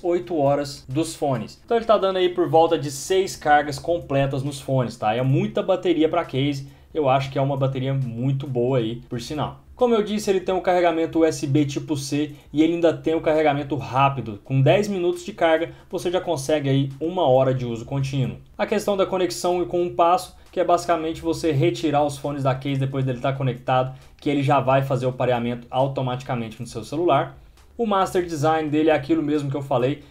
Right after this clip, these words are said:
onde os dois lados sincronizam automaticamente com o celular e a qualquer momento você pode guardar um lado que você vai utilizar ele no modo mono, ou seja, individualmente.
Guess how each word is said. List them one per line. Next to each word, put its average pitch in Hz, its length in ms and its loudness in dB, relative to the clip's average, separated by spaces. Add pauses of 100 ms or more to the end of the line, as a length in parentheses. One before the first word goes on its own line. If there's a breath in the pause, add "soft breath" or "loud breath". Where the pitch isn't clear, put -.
(140 loud breath)
onde 143 220 -2
os 123 120 0
dois 170 300 4
lados 143 380 2
sincronizam 135 720 0 (120)
automaticamente 139 880 0
com 185 160 -6
o 180 60 -6
celular 156 560 2 (100)
e 214 80 -2
a 202 60 6
qualquer 185 340 4
momento 165 380 0
você 165 180 -2
pode 147 300 -2
guardar 143 480 4
um 131 80 0
lado 135 260 -2
que 135 120 -6
você 131 260 -4
vai 135 100 2
utilizar 131 520 0
ele 120 260 -2 (220 loud breath)
no 175 100 -2
modo 131 260 4
mono, 139 480 0 (160 loud breath)
ou 175 140 0
seja, 139 420 -2 (120)
individualmente. 135 960 -2